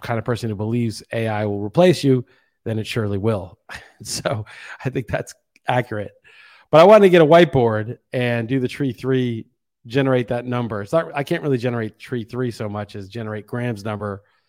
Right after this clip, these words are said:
and then show that it's so much smaller than tree three. And Graham's number is just if you haven't really thought about this or gone down this rabbit hole, Graham's number is a number that you have no,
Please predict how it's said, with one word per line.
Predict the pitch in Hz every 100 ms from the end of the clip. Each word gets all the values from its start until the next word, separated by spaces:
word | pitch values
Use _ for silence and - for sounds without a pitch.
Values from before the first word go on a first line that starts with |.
| _ _ _ _ _ -
and | 117 113
then | 110
show | 107 127 117
that | 110
it's | 104 -
so | 117
much | 104 -
smaller | 127 123 120
than | 104 104
tree | 101 - 110
three. | - 107 101 98 - _ _ _
And | 113
Graham's | 110 131 113
number | 113 107 107
is | 101
just | 101 98 _ _ _ -
if | 110
you | 139
haven't | 135 143
really | 135 117
thought | 131 127
about | 117 110 104
this | 113 113
or |
gone | 110 113
down | 110
this | 104 117
rabbit | 110 107
hole, | 104
Graham's | 107 127 123
number | 123 117
is | 110
a |
number | 117 113
that | 110
you | 131
have | 127
no, | 147 147 147